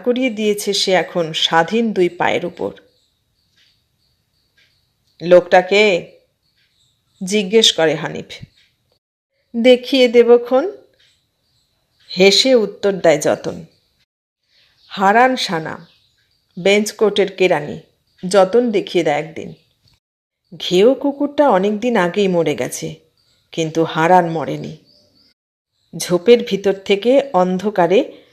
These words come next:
শক্ত একটা ঢিল হারানের কপালে এসে লাগে, যেন মাথার মধ্যে ঢুকে ঘুংড়ি পোকার মতো পাক খেতে থাকে। যেন এবার সে হাসপাতালে আটক থাকে কিছুকাল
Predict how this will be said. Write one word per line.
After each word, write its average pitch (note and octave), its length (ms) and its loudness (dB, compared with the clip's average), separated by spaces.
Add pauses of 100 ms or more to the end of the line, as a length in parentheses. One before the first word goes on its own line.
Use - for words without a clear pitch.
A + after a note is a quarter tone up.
শক্ত F#3 440 2
একটা B3 340 4
ঢিল F#3+ 360 -4
হারানের E3+ 520 -2
কপালে F3 360 0
এসে D#3 200 -4
লাগে, D3+ 320 -10 (880)
যেন F#3+ 280 2
মাথার F#3+ 440 0
মধ্যে A#3+ 360 0
ঢুকে G#3 460 -4
ঘুংড়ি G#3 480 -2
পোকার G3 340 -2
মতো F3+ 240 -4
পাক D#3+ 300 -6
খেতে - 220 -10
থাকে। - 280 -16 (1200)
যেন E3+ 360 0
এবার A3 320 4
সে A3+ 480 2 (100)
হাসপাতালে G#3 640 2
আটক F#3 360 2
থাকে F#3+ 220 -8
কিছুকাল D#3+ 540 -12